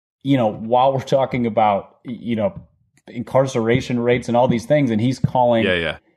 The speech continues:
Speaker 1: he's calling his, his players inmates, or at least that's how it was understood.
Speaker 2: Right.
Speaker 1: And, and so I think there's just a, and then I think he's also attached to political causes the players don't like, et cetera.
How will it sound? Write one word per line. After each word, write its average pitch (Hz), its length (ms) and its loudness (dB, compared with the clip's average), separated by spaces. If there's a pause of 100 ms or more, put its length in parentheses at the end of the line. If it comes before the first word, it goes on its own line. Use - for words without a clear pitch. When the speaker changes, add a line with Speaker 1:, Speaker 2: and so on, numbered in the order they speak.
Speaker 1:
he's 123 240 -2
calling 117 440 2
his, 104 400 -4
his 110 240 -4
players 107 480 -2
inmates, 131 500 0
or 110 80 -2
at 110 60 -2
least 107 160 -2
that's 117 200 0
how 107 180 0
it 101 80 -4
was 92 120 -4
understood. 98 840 0 (600)
Speaker 2:
Right. 98 260 -2
Speaker 1:
And, 110 520 0 (220)
and 131 180 0
so 131 220 2
I 110 100 2
think 185 240 -2
there's 123 180 0
just 123 200 -6
a, 110 80 -2 (240)
and 170 300 2
then 156 80 4
I 135 80 2
think 135 240 -2
he's 113 180 0
also 104 460 2
attached 104 560 -2
to 110 100 0
political 98 460 -2
causes 95 460 0
the 92 80 -6
players 92 340 -2
don't 95 200 -2
like, 90 240 0
et 90 80 -4
cetera. 90 480 0